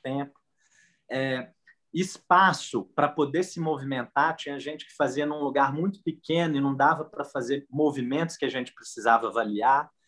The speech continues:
É, luminosidade, um local com boa luminosidade também, sem tá escuro,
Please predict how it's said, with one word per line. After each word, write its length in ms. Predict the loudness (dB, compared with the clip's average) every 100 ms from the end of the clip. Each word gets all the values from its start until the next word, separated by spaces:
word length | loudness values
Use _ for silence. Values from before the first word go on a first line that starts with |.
| _ _ _ -4
É, 200 | 0 2
luminosidade, 1120 | 4 4 2 0 0 -4 0 4 4 2 -4
um 40 |
local 400 | -14 -12 -6 -6
com 140 | -6 -10
boa 360 | -2 -2 0
luminosidade 920 | -2 -4 -4 -6 -8 -4 2 2 2 -8
também, 460 | -10 -8 -6 -8 -14 _
sem 280 | -16 -8 -8
tá 180 | -4 -6
escuro, 720 | -6 -10 -4 2 2 2 -4